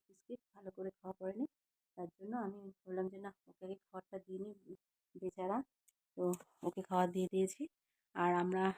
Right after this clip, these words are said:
উম, এখন স্নান, ও স্নান করে পুজো দিতে গেছে আমার হাজব্যান্ড। এবার আমি স্নানটা করে তারপরে একটু ঠাকুর ঠাকুর, মানে, যেরকম নাম ঠাম করে, করে নিয়ে তারপরে আমি খাবার দাবার দেবো।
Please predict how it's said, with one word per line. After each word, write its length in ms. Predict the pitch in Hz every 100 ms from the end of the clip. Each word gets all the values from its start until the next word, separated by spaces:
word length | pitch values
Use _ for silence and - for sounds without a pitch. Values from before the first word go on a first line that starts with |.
| - _ -
উম, 340 | 180 170 170 175 - - - - - -
এখন 180 | - 190
স্নান, 260 | - 185 190 _ _ 214
ও 100 | 214
স্নান 240 | 220 196 190
করে 140 | 226
পুজো 200 | 214 185
দিতে 200 | 185 175
গেছে 260 | 160 - 165 - _ -
আমার 120 | 175
হাজব্যান্ড। 340 | 175 175 185 180 _ _ _ -
এবার 160 | 190
আমি 280 | 185 185 240 349 _ _ _ _ _
স্নানটা 320 | - 185 185 202
করে 220 | 220 370 - _ _ -
তারপরে 300 | 185 - 202
একটু 160 | - 202
ঠাকুর 260 | 190 - -
ঠাকুর, 280 | 208 - 202
মানে, 180 | 196 196 190
যেরকম 480 | 214 233 226 220 -
নাম 240 | 208 220 214
ঠাম 200 | 226 220
করে, 180 | 220
করে 320 | 220 220 220 226
নিয়ে 220 | 269 415
তারপরে 300 | 262 - 214
আমি 140 | 214
খাবার 280 | - 208 190
দাবার 180 | - -
দেবো। 200 | -